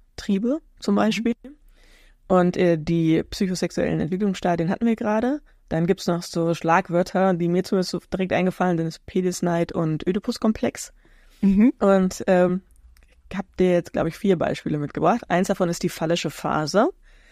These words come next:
Speaker 1: Das ist die erste Theorie, die wir besprechen. Die phallische Phase dauert etwa vom dritten bis zum fünften Lebensjahr. In dieser Phase richtet sich der Großteil der Aufmerksamkeit auf die Erforschung des eigenen Körpers,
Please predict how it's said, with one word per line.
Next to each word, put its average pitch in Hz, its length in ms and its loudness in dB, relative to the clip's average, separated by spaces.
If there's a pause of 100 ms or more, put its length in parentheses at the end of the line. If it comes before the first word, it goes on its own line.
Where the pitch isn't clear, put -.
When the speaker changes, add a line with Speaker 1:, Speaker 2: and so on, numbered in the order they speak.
(220)
Speaker 1:
Das 165 80 -4
ist 180 160 -4
die - 80 2
erste 180 260 -2
Theorie, 175 320 -2
die 220 140 0
wir 220 100 2
besprechen. 208 480 0
Die 175 60 2
phallische 180 320 -2
Phase 196 500 2
dauert 180 320 0
etwa 175 240 -2
vom 160 200 -4
dritten 170 260 -2
bis 160 140 -4
zum 165 140 -2
fünften 165 340 -4
Lebensjahr. 147 580 0
In 160 100 -2
dieser 180 220 2
Phase 196 420 2
richtet 190 260 -6
sich - 120 -8
der 160 100 0
Großteil 202 560 0
der 165 140 2
Aufmerksamkeit 156 800 -2
auf - 100 -4
die 165 120 -4
Erforschung 190 580 0
des 165 100 -2
eigenen 156 320 -2
Körpers, - 540 -6